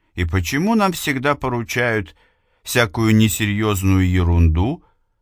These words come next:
когда есть тяжелый пациент?» «А что нам поручили? Что за временной сдвиг?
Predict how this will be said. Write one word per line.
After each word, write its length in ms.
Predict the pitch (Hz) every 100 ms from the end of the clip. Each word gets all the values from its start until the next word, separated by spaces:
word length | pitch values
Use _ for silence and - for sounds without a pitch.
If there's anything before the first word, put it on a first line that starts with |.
| _ _
когда 340 | - 120 120 127
есть 360 | 127 123 -
тяжелый 500 | 120 110 113 113 113
пациент?» 840 | 95 107 - 107 101 104 98 - _ _ _ _ _ _ _ _ _ _ _ _ _
«А 140 | - 82
что 340 | 80 - 101
нам 260 | 92 85 80
поручили? 760 | 85 90 85 - 73 65 65 - _ _ _ _ _ _ _ _ _ _ _
Что 360 | - - 165
за 180 | 110 117
временной 680 | 110 110 110 110 113 113 98
сдвиг? 720 | 80 78 82 85 - - -